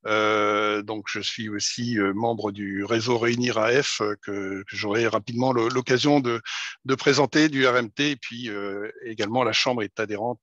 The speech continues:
euh, à l'Association française, euh, de l'arbre champêtre agroforestier. Euh, pardon, excusez-moi. Donc, euh, simplement pour, euh, pour reprendre un petit peu, euh, des, des éléments, on a vu le cadrage un peu au niveau de la recherche, mais, euh, au niveau de, de l'activité agricole,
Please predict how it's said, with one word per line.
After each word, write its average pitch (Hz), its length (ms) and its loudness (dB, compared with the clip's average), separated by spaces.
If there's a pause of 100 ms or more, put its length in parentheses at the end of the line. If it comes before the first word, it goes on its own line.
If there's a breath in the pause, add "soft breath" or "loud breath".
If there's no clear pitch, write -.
euh, 98 400 -2
à 110 100 -2
l'Association 107 640 -2
française, 113 540 0
euh, 95 420 -6 (920 loud breath)
de 120 60 0
l'arbre 120 160 4
champêtre 131 340 2
agroforestier. 117 680 0 (1400 loud breath)
Euh, 131 240 6
pardon, 117 320 4
excusez-moi. 110 500 -4
Donc, 160 300 0
euh, 147 340 6
simplement 175 560 0
pour, 143 320 0
euh, 135 160 2
pour 135 200 -6
reprendre 160 340 -2
un 143 40 -2
petit 135 200 -14
peu, 160 400 0
euh, - 20 -4
des, 131 240 -4
des 127 260 -4
éléments, 147 440 0
on 123 80 -8
a 117 60 -8
vu 123 100 -14
le 139 80 -12
cadrage 131 420 -2
un 123 80 -6
peu 135 220 -8
au 123 100 -6
niveau 113 220 -10
de 117 40 -10
la 117 60 -2
recherche, 127 520 0
mais, 113 140 -6
euh, 110 440 -6
au 123 80 -4
niveau 127 240 -4
de, 104 180 -4
de 107 140 -8
l'activité 117 500 -4
agricole, 127 600 0